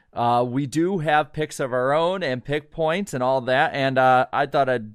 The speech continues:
jump something else on you guys as well here. Uh, when it comes to the picks,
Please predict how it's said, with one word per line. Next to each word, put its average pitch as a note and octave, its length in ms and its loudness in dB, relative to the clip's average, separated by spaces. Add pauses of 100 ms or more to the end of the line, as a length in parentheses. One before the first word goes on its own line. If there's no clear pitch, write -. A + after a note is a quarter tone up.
(100)
jump A#2+ 320 -2
something A#2+ 320 -8
else A2+ 280 -6 (380)
on A2+ 200 -2
you A2 120 -6
guys G#2+ 320 -2
as F#2+ 180 -12
well G#2+ 260 -2
here. G#2+ 340 -8 (380)
Uh, C#3 240 0
when E3+ 160 -4
it F#3 100 -10
comes G#3+ 440 -6
to F3 640 -2 (380)
the C#3 100 -2
picks, - 560 -4